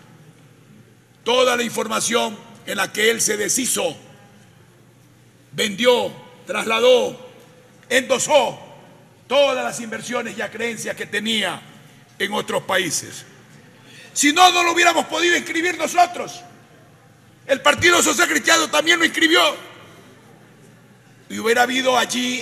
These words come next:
en ese momento, como es lógico, como sería lógico, la impugnación.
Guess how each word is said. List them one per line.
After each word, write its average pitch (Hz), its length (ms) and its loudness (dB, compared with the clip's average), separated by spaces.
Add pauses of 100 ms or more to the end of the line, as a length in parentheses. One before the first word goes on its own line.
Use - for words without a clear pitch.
en 214 220 0
ese 247 240 4
momento, 285 680 2 (1200)
como 185 240 -8
es 202 40 -2
lógico, 240 520 4
como 202 280 -4
sería 185 320 0
lógico, 247 640 4 (460)
la 233 160 -2
impugnación. 339 840 -4